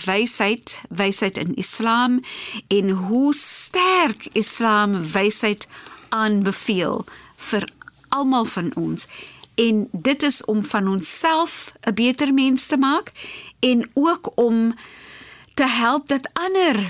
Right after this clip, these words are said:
beter mense word en sodoende mooiheid in ons gemeenskap opbou. Sheikh, ons, ek wil so graag hê dat Sheikh moet praat oor, Sheikh het gepraat oor die belangrikheid van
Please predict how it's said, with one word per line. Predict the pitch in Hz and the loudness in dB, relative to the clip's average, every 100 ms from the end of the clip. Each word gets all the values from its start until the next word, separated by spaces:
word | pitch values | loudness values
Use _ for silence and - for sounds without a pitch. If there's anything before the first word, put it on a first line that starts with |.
| - | 0
beter | 220 226 254 226 | 0 2 0 2
mense | 220 208 208 - | 2 2 2 2
word | 208 196 190 - | 2 0 0 -2
en | - 233 | -2 0
sodoende | 220 - 285 208 240 226 220 220 196 | 2 2 0 2 4 4 4 2 2
mooiheid | 196 208 220 233 - 190 - | 2 4 2 2 -2 -2 -4
in | 220 202 | -4 0
ons | 202 190 196 | 0 0 -2
gemeenskap | - 196 190 190 196 - 180 - | -2 0 2 2 0 -2 -4 -4
opbou. | - 240 180 160 131 175 - - - - - | -2 -2 0 -2 0 -2 -8 -8 -10 -10 -4
Sheikh, | - 392 - - | -2 0 -2 0
ons, | 302 285 285 - - - | 2 4 2 -2 -6 -8
ek | 277 262 | -6 -2
wil | 277 | 0
so | - - - 392 403 | 2 2 2 2 0
graag | - 277 240 | 0 0 2
hê | 226 214 | 0 0
dat | 208 - | 0 0
Sheikh | 240 233 - | 0 -2 -2
moet | 208 208 - - - | -2 -4 -12 -18 -4
praat | 285 233 214 220 - | 0 2 2 -2 0
oor, | 208 196 180 190 - - - | 2 2 0 -2 -8 -12 -12
Sheikh | - 254 - | -4 -2 -2
het | - | -6
gepraat | 240 - 277 269 | -6 -2 0 0
oor | - 233 | 0 0
die | 208 214 | 0 0
belangrikheid | 208 190 185 208 254 247 214 - | 2 2 2 0 0 0 0 -2
van | - 190 190 | 0 0 -2